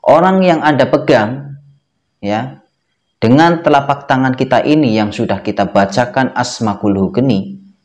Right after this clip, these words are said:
ya, goib yang ada di dalam tubuh pasien tersebut akan berontak. Akan berontak, merasa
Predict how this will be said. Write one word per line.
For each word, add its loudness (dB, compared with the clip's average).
ya, -6
goib 0
yang -2
ada -2
di 0
dalam 0
tubuh -4
pasien -2
tersebut -4
akan -4
berontak. -4
Akan 0
berontak, 2
merasa 0